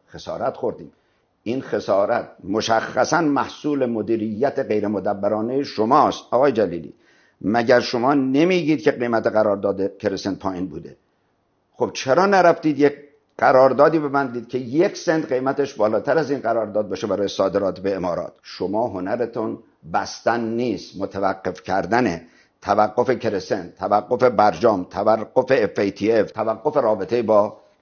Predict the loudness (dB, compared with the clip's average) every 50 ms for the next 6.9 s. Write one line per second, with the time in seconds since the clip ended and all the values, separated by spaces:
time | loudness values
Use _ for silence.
0 | _ -6 -4 -2 -2 0 0 -2 -2 -4 -12 _ _ _ _ _ _ _ _ _
1 | _ _ _ _ _ -8 -2 2 2 2 4 4 2 2 0 -6 -10 -10 -8 -6
2 | -2 -2 0 2 2 2 2 0 -2 0 2 2 4 2 0 0 -4 -6 -6 -4
3 | 0 0 2 2 2 2 4 6 6 6 4 4 2 2 2 2 2 2 0 0
4 | 0 -2 -2 -2 -2 0 0 -2 -4 -4 -4 -4 -4 -4 -4 -4 0 2 2 2
5 | 2 2 4 4 4 6 6 4 4 4 4 4 4 4 4 2 -2 -8 -18 -20
6 | _ _ _ -4 -2 0 0 0 0 2 2 2 2 0 -2 -12 -16 -18